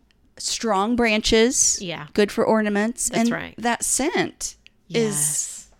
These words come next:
Speaker 1: just
Speaker 2: Well,
Speaker 1: unmatchable.
Speaker 2: they all have a beautiful scent to me just 'cause I love, I love all of the juniper, the cedar, all of them.
Speaker 1: Well, I've even heard the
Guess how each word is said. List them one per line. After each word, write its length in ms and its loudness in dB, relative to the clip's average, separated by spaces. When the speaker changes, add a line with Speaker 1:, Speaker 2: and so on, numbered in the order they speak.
Speaker 1:
just 300 -4
Speaker 2:
Well, 80 2
Speaker 1:
unmatchable. 400 6
Speaker 2:
they 20 2
all 260 2
have 180 -6
a 80 -10
beautiful 420 -10
scent 320 -6
to 100 -10
me 260 -8
just 220 -10
'cause 240 -4
I 120 0
love, 640 -6
I 100 -6
love 380 -12
all 240 -12
of 140 -16
the 80 -10
juniper, 840 -10
the 120 -16
cedar, 920 -8
all 240 -6
of 180 -16
them. 180 -10
Speaker 1:
Well, 240 0
I've 240 -4
even 300 -6
heard 300 -4
the 280 -4